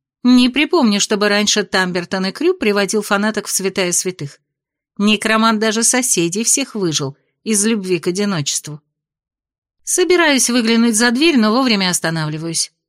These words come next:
Я же не одета. Ночная рубашка не тот наряд, в котором показываются налюди.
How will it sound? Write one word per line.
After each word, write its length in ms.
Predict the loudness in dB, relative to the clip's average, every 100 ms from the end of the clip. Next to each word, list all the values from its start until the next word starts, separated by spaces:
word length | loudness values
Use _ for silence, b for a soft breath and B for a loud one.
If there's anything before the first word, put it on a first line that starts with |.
| _
Я 320 | -2 2 2
же 160 | 2 2
не 180 | 2 2
одета. 460 | 0 -2 -4 -6 -14 _ _ _ _ _
Ночная 640 | 0 2 2 2 2 2
рубашка 440 | 0 0 0 0 2
не 140 | 0
тот 220 | 0 -2
наряд, 300 | 2 2 0
в 60 | 0
котором 360 | -4 -2 -2 0
показываются 680 | -2 0 0 -2 -2 -2 -2
налюди. 500 | -2 -4 -6 -10